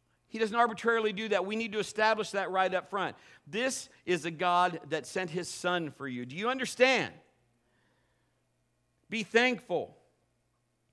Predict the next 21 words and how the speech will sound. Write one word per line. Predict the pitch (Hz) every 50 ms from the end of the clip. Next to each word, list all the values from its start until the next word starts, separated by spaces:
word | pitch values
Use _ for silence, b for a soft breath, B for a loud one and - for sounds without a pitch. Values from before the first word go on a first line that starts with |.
| _ _ _ _ _ _ _ _ _ _ _ _ _ _ _ _ _ _ _ _ _ _ _ _ _ _ _ _ _ _ _ _ _ _ _ _ _ _ _ _ _ _ _ _ _ _
You | - -
see, | - 254
what | 247 247 262 220
we | 247 233
do | 180 151 220 285 302 302 294
and | 254 226
what | 226 202 214
we've | 220 208 175
learned | 196 240 262 269 247 233
as | 190 143
the | 175 185
church | - - - 247 254 233 196 - - 175
is | 160 147
we | 165 185 185
look | 190 254 262 262 226
at | - -
people | 214 208 185 185 196
because | 185 180 170 - 202 196 160 165
we | 180 196
think | 185 - 208 196 175 147
they're, | 170 185 175 165 151 143 131